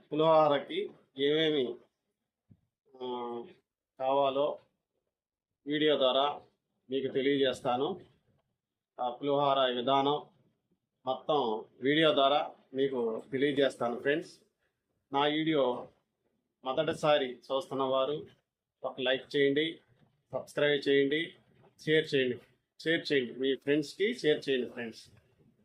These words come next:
సరే ఫ్రెండ్స్, వీడియోలోకి అయితే వెళ్దాం. ఫ్రెండ్స్,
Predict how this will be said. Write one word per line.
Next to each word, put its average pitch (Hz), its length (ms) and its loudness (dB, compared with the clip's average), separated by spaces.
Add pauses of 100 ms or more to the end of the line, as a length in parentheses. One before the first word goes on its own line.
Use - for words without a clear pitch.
(600)
సరే 139 220 0
ఫ్రెండ్స్, 156 380 -6
వీడియోలోకి 135 540 0
అయితే 139 200 -2
వెళ్దాం. 135 400 0 (3000)
ఫ్రెండ్స్, 175 420 -2